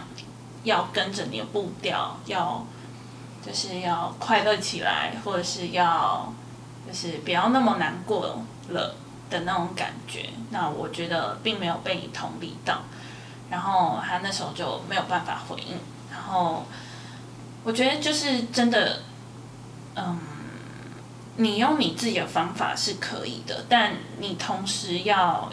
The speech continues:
意识到说，你这个方法并不是适合所有人，你的价值观是你的世界，你要，你要带给别人是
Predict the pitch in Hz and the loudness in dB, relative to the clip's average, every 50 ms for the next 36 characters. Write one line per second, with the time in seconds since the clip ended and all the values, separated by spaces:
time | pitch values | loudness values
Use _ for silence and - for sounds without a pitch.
0 | - - 226 - 196 - - 214 202 180 - 185 180 - - - - 165 165 156 | -4 -2 -2 0 0 0 0 0 -2 0 2 4 4 4 4 0 -2 -4 -2 0
1 | 143 131 - - - 190 185 170 175 220 220 208 202 - 175 175 175 - 196 185 | 0 0 -2 -2 -4 -4 -2 -2 0 0 0 0 0 0 0 0 0 0 0 0
2 | - - - 226 202 180 175 170 165 175 175 - - - - - - - - - | 0 0 0 -2 -2 -2 -2 -4 -4 -2 -2 0 0 -2 -4 -6 -6 -6 -6 -6
3 | - - - - - - - - - - - - - - - 208 202 185 175 190 | -6 -6 -8 -8 -8 -8 -8 -8 -10 -12 -14 -16 -14 -12 -8 -6 -4 0 2 2
4 | 170 156 147 - 214 180 175 - - 120 113 - - - - - - 170 156 - | 2 2 2 2 2 2 2 0 -2 -4 -2 -2 -2 -2 -4 -6 -6 -6 -6 -8
5 | - - - - - - - - - - - - - - - 117 - - - - | -8 -8 -8 -6 -6 -4 -4 -2 -2 -4 -4 -6 -6 -6 -8 -8 -8 -10 -8 -4
6 | 180 175 180 185 202 202 196 - - - - - - - - - - - - - | 0 2 4 4 4 2 0 -4 -10 -12 -14 -14 -14 -14 -14 -14 -14 -14 -14 -14
7 | - - - - 202 202 208 226 262 - 311 277 233 226 170 127 - 151 147 131 | -14 -12 -8 -4 0 4 4 4 4 4 4 2 4 2 0 -2 -2 -2 -2 -2
8 | - - - 214 196 175 | -2 -2 0 0 0 -2